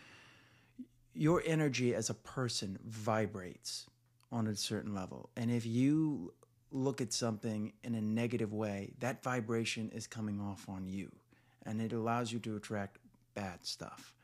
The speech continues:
or things that you may necessarily not want. So try to see the good things, even when it's not a good situation,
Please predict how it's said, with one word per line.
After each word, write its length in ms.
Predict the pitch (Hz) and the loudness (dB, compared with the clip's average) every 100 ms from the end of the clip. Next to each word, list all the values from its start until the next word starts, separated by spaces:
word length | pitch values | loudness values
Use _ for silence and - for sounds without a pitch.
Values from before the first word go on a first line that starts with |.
| - - | -20 -8
or 80 | 120 | -4
things 260 | 113 123 110 | 0 0 0
that 160 | 110 | 0
you 80 | 117 | 0
may 200 | 107 107 | 0 2
necessarily 680 | 101 98 104 - 104 92 92 | 2 0 -2 -2 -2 -2 -2
not 260 | 90 87 - | -2 -4 -4
want. 420 | 95 80 - - - _ - - - - | -4 -6 -12 -20 -20 _ -20 -20 -20 -8
So 180 | 113 113 | -6 -6
try 360 | - - 156 175 | -4 2 4 4
to 140 | 143 | 2
see 520 | 131 - 131 110 101 - - - _ _ _ | 0 0 2 2 0 -6 -18 -20 _ _ _
the 80 | 143 | -4
good 300 | 113 135 123 | 2 4 4
things, 580 | - 110 95 95 98 - _ _ _ _ - | 2 0 2 0 -2 -8 _ _ _ _ 2
even 340 | 180 160 147 | 4 4 4
when 120 | 139 | 4
it's 200 | 127 - | 2 0
not 380 | 117 117 117 - | 4 4 4 2
a 40 | |
good 260 | 107 110 - | -4 -2 -2
situation, 760 | - 107 110 107 104 - - | -2 -2 -2 -2 0 -2 -4